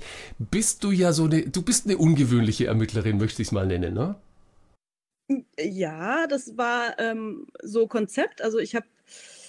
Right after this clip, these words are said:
Speaker 2: hab mir überlegt, ich wollte nicht die tausendste taffe Kommissarin sein, die es, äh, auf der Welt gibt, ähm, sondern eher das Gegenteil. Eine, und das ist ja auch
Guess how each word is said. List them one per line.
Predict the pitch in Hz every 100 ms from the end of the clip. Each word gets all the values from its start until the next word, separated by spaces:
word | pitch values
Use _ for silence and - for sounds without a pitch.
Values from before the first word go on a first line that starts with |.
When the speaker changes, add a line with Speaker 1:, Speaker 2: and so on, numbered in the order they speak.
| - - _ -
Speaker 2:
hab | 214
mir | 226
überlegt, | 208 214 247
ich | - 202
wollte | 208 233 240
nicht | 240 - -
die | 226 220 -
tausendste | - 208 226 247 226 - 233 220 214 214 -
taffe | - - 240 226 214 208
Kommissarin | 233 220 - 208 214 226 214
sein, | 196 196 202 208 208 202
die | 208 208
es, | 202 - - -
äh, | 202 196
auf | -
der | 208
Welt | 196 196
gibt, | - 285 - - -
ähm, | 214 220 214
sondern | 214 208 208
eher | - 226 220 214 214
das | 214 190
Gegenteil. | 233 247 226 185 180 185 -
Eine, | 185 202 196 196 196 - - - _ _ _
und | 240
das | 214
ist | - 254
ja | 226
auch | 175